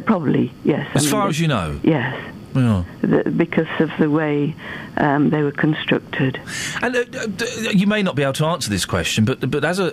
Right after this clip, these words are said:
Speaker 2: a, an architect, uh, uh, whose fault is it, do you think? Is it the arch-, is it the design, or is it the, the actual building?
Speaker 1: Well, I can't really say that because it is a, a law case now. Um, but we love the designs of the houses,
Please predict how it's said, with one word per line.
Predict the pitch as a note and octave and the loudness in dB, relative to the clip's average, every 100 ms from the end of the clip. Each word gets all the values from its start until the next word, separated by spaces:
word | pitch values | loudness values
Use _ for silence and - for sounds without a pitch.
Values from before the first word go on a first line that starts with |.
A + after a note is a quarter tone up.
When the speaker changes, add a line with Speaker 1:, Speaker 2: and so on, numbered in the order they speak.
| C3+ B2 | -2 0
Speaker 2:
a, | |
an | A#2 | 2
architect, | G#2+ F#2+ - C#3+ F#3+ | 2 -2 -2 0 0
uh, | G3 F#3+ - | -2 -4 -4
uh, | G#3+ - | -6 0
whose | A3+ D#4+ | 2 2
fault | - G#3 D3+ C#4+ | 0 0 0 0
is | D4 | 0
it, | F#3+ | 2
do | D#3+ G#3+ | 2 4
you | F#3 A3+ B3 | 4 4 2
think? | - B2 C3 | 2 0 0
Is | D#3 | 0
it | F3+ | 2
the | D3+ | 0
arch-, | C#3+ G3 A3 | 2 0 0
is | F3 | 0
it | E3 | 2
the | C3+ | 2
design, | A#2+ A2 B2+ C3 G#3 | 2 2 2 2 2
or | A#3+ A3 | 2 0
is | G3 | -2
it | F#3+ | 0
the, | F#3+ | 0
the | F#3 F#3 | 0 -2
actual | F#3 F#3+ E3+ | -2 -2 0
building? | A3 B3+ C#3 D#2 D#2 - - | 0 0 -2 -2 -6 -6 2
Speaker 1:
Well, | E3+ F3 | 2 4
I | |
can't | F3 F#3+ E3 | 2 2 4
really | D#3+ E3+ | 2 2
say | D#3 C#3+ | 0 2
that | E3+ - | 2 0
because | E3 - - E3+ | 0 0 0 0
it | - | 0
is | E3 D#3 | 2 2
a, | D3 D3 - - - | 2 0 -6 -12 -2
a | C3+ | 2
law | D3 D3+ | 2 0
case | - A3+ D#3+ - | 2 2 2 2
now. | D3 D3+ D#3+ - | 2 2 -2 0
Um, | E3 D3+ D3 E3 - - - - - - - - | 2 4 2 0 -4 -14 -12 -12 -14 -14 -8 2
but | G3+ - - - | 2 2 -2 2
we | F#3 | 4
love | G#3 G3 | 4 2
the | F3+ | 0
designs | C#3+ D#3+ E3+ E3 D#3+ | 2 2 2 2 2
of | C#3 | 0
the | D3 | 0
houses, | D3+ C#3+ C#3+ E3 E3+ | 2 2 2 2 2